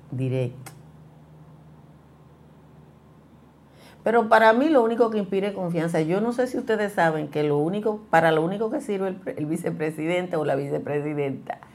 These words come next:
es para sustituir al presidente si se muere. Por eso no son muy populares los vicepresidentes.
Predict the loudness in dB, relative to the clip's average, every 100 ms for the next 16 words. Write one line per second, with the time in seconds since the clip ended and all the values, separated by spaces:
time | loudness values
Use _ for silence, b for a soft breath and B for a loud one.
0 | B B B B 4 8 8 8 2 2
1 | 4 4 0 -2 -2 2 4 4 2 -2
2 | -2 -2 -2 -2 -2 -2 -4 -4 -4 -6
3 | -10 -8 -2 0 2 0 -2 -2 -2 -2
4 | -4 -4 -2 0 0 -2 -4 -4 -4 -6
5 | -4 -6 -4 -4 -4 -6 -12